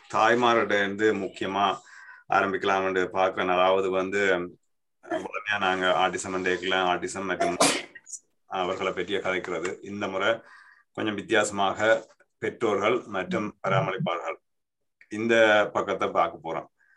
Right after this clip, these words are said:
இதுல முக்கியமாக முதலாவது கேள்வி, அதாவது வந்து, ஆம், ஆ, டாக்டர்கிட்ட இருந்தே துவங்கலாம்னு நினைக்கிறேன். ஆட்டிசம் என்றால் என்ன? இலங்கை மற்றும் இந்தியா போன்ற நாடுகளில் அதன் தரவுகள் என்ன தெரிவிக்கின்றன? ஆம்,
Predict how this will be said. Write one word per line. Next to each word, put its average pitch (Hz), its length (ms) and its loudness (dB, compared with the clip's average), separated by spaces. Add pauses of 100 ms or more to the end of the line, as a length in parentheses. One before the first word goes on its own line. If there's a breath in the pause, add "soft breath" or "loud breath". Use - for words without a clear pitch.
(260 soft breath)
இதுல 117 300 0
முக்கியமாக 113 600 2
முதலாவது 104 480 4
கேள்வி, 95 400 0
அதாவது 90 380 2
வந்து, 87 680 0
ஆம், 80 600 -4 (180)
ஆ, 82 200 -6
டாக்டர்கிட்ட 90 420 -2
இருந்தே 95 280 0
துவங்கலாம்னு 92 460 -2
நினைக்கிறேன். 90 420 -4 (760 loud breath)
ஆட்டிசம் 123 540 4
என்றால் 110 300 4
என்ன? 101 500 0 (180)
இலங்கை 123 460 4
மற்றும் 113 340 2
இந்தியா 110 360 4
போன்ற 107 320 -2
நாடுகளில் 98 720 2
அதன் 95 320 -4
தரவுகள் 104 580 0 (100)
என்ன 107 220 -4
தெரிவிக்கின்றன? 92 680 0 (220)
ஆம், 80 840 -6